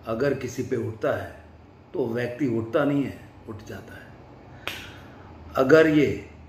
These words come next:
डायलॉग अगर इसके मिल जाए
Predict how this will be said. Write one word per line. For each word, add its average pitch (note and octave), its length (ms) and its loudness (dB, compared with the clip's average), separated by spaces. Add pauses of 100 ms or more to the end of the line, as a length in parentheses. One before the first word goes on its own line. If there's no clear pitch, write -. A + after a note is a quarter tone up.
(640)
डायलॉग - 1400 2
अगर D3 380 2
इसके F3 480 4
मिल C3+ 260 2
जाए G2+ 200 -4